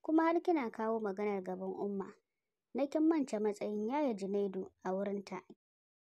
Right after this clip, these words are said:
Kin manta cewa Yaya Almu bai samu ya haifan mata ko guda ɗaya ba. Mun gode." Na yi maza na fice na bar mata ɗakin. Ban nemi kowa ba, na bar gidan kawai, na dawo gida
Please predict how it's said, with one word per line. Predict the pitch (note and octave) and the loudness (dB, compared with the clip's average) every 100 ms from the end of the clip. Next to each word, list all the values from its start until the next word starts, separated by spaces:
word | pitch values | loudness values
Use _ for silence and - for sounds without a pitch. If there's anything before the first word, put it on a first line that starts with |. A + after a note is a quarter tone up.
| _ _ _ _ _ _ _ _ _ _ _ _ | _ _ _ _ _ _ _ _ _ _ _ _
Kin | D#4 D#4 | 0 2
manta | D#4+ D4 A3 G#3+ | 2 0 -4 -6
cewa | - A3 G3+ | -4 -2 -2
Yaya | G3+ D4 C4+ | -2 -2 -2
Almu | - G#3+ G#3+ G#3 - | -2 -4 -4 -6 -8
bai | F#3+ F3+ | -6 -6
samu | - D4+ D4 G#3+ F#3+ | -4 -2 0 0 -4
ya | F#3+ F#3+ | -4 -4
haifan | F#3+ F#3 F#3+ G#3 | -2 -4 -4 -4
mata | G#3 G3+ G3 - _ _ _ _ _ _ _ | -4 -4 -8 -10 _ _ _ _ _ _ _
ko | D#4+ E4 | 6 6
guda | A3+ G3 F#3+ | 6 0 0
ɗaya | F#3+ F#3+ | 0 0
ba. | F#3 F#3+ - _ _ - | -2 -4 -8 _ _ -6
Mun | B3+ D4+ | -2 2
gode." | D4+ D4+ A#3+ F#3+ - _ | 4 4 2 -4 -10 _
Na | G3+ | -2
yi | G3+ | 0
maza | A#3+ C#4+ D4 - | 0 0 0 0
na | C#4 | -2
fice | C#4 D4 - G#3+ | -2 -4 -2 -2
na | G3+ | -2
bar | G3 | -2
mata | G3+ G3+ G3 | -2 -4 -4
ɗakin. | F#3 F#3+ F#3 F#3 - _ _ _ _ _ | -4 -6 -6 -8 -10 _ _ _ _ _
Ban | G3+ G3+ | -4 0
nemi | G3 A3+ C#4+ | 0 2 4
kowa | D4+ D4+ D4+ | 6 6 6
ba, | D4+ D4 - | 4 2 0
na | C#4+ | 0
bar | C#4+ C#4+ | 2 0
gidan | C#4 C#4+ A3 | 2 0 0
kawai, | - D4 G#3 - | 0 2 0 -4
na | G3+ G3 | -6 -4
dawo | G3 F#3 F#3 | -2 -2 -2
gida | A#3 C#4 C#4 | 0 0 0